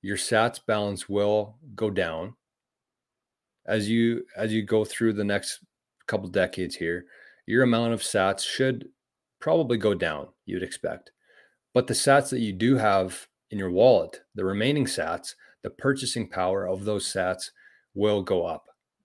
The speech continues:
So Bitcoin not only is a revolutionary technology, it is the perfect savings account for anybody. Uh, website here is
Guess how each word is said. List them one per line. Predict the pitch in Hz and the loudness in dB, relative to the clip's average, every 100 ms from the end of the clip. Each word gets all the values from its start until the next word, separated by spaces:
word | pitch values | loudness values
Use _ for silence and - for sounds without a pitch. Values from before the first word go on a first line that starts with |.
| _ _ _ | _ _ _
So | - 98 | -4 0
Bitcoin | 98 139 160 143 | 2 2 4 4
not | 120 123 | 6 6
only | 131 131 123 | 6 4 2
is | 113 110 101 - - _ _ _ _ _ _ - | 2 0 -2 -8 -12 _ _ _ _ _ _ -6
a | 92 | 0
revolutionary | 101 113 123 123 120 113 110 | 2 4 4 2 0 2 2
technology, | 107 107 101 92 92 92 101 98 - _ _ - | 0 -2 -2 -2 -2 -2 -4 -6 -12 _ _ -6
it | |
is | 95 90 | -4 -4
the | 82 | -10
perfect | - 110 - 104 - - _ _ _ _ | -6 -6 -2 -4 -4 -20 _ _ _ _
savings | - 104 95 98 | -2 0 0 -2
account | - 87 85 | -6 -6 -6
for | - 85 | -4 -6
anybody. | 98 87 78 73 - _ _ _ _ _ _ _ _ _ _ _ _ _ _ _ _ _ _ _ _ _ _ _ _ _ _ _ _ _ _ _ _ _ _ _ _ _ - - - _ _ _ - | -4 -6 -6 -8 -16 _ _ _ _ _ _ _ _ _ _ _ _ _ _ _ _ _ _ _ _ _ _ _ _ _ _ _ _ _ _ _ _ _ _ _ _ _ -20 -20 -20 _ _ _ 4
Uh, | 104 | 6
website | 107 135 - 165 135 | 10 8 10 8 8
here | 139 147 | 8 8
is | 135 123 | 8 2